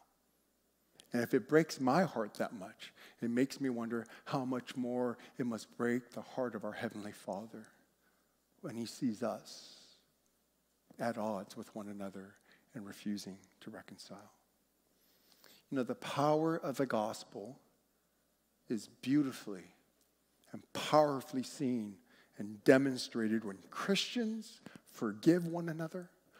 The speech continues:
reconcile with one another, love one another, and live together in peace and harmony.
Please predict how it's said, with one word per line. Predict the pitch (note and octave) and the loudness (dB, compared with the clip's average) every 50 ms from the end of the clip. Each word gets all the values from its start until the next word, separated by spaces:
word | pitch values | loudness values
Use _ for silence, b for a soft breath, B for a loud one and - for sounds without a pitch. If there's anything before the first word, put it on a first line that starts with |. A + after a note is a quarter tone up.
| b b b b b | b b b b b
reconcile | - G#2+ A#2+ C#3+ F3 - - F#3+ E3+ - - F3 E3 E3+ | 2 8 10 10 10 10 6 4 4 6 4 6 6 6
with | F3 E3 - - | 2 0 -4 -4
one | F3 D#3+ D#3 | -4 -2 0
another, | D#3+ D#3+ E3 E3 E3 F3 F3 - B B B B | 0 2 2 2 2 -2 -6 -8 B B B B
love | B2+ A#2+ B2 C#3 D#3 D#3 E3+ F#3+ | 6 8 10 10 10 10 10 8
one | D#3+ D3 D3+ C#3+ C#3 | 6 4 2 2 2
another, | C#3+ C3+ C3+ C#3 C3+ C#3+ C#3+ C#3 B B B B B | 2 2 2 2 2 2 2 0 B B B B B
and | C#3 B2 A#2+ B2+ D3 | -2 0 2 2 4
live | D3+ C#3+ D3+ D3 D3 - | 4 4 4 2 0 -6
together | - C3 B2+ C3 B2 A#2 A#2+ A2 | -8 -2 2 2 2 2 0 -6
in | G#2+ | -6
peace | - - - - A#2 G2 - - | -8 -6 -2 -2 -2 -2 -2 -6
and | B2 G2 | -8 -8
harmony. | - G#2 F#2+ E2+ - - - A2 | -10 -12 -14 -14 -16 -18 -18 -20